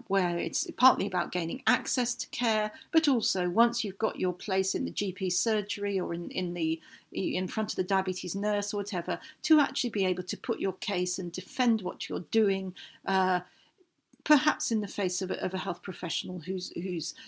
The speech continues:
um, telling you you're doing something else or, or disagreeing with you. Um, so, and, and I would also put in here managing conflicts.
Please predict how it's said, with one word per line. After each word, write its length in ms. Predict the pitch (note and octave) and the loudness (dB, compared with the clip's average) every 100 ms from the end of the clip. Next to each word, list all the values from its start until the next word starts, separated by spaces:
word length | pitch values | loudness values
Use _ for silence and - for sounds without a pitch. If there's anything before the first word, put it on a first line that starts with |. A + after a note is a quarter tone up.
| - - | -20 -4
um, 480 | F3+ F3+ F3 E3+ - - _ - - | -2 -2 -2 -4 -6 -12 _ -16 -4
telling 260 | A#3 G#3+ | 0 0
you 80 | F3+ | 2
you're 120 | E3+ | 2
doing 240 | F3+ F#3 E3+ | 4 2 2
something 340 | - D#3 F3 | -2 -4 -2
else 320 | F3 F3+ - | 0 0 -2
or, 180 | F3+ E3+ | -2 0
or 180 | - F3+ | 0 -2
disagreeing 560 | F3 F#3 F3 G3+ G3 F3 | 0 -2 2 4 4 2
with 180 | D#3 - | -6 -4
you. 180 | D#3+ - - - _ | -6 -6 -16 -20 _
Um, 520 | F3+ E3+ E3+ E3+ F3+ - _ | -2 0 -2 -6 -10 -14 _
so, 200 | - A#3 G#3+ - - | 4 4 4 -2 0
and, 180 | A3 G3 | 2 2
and 220 | G#3+ G#3 | 0 2
I 120 | A3 | 4
would 160 | A3+ A#3+ | 4 4
also 260 | A3+ A3 | 2 2
put 240 | G3 F#3+ G#3 | 0 -2 -2
in 100 | F3 | -2
here 180 | F3+ F3+ | -4 -4
managing 560 | F3+ F3+ - F3 E3 - _ _ | -4 -6 -6 -8 -8 -12 _ _
conflicts. 1000 | - C#4 A3 - - - _ - - - | 4 6 6 -2 -12 -14 _ 0 0 -2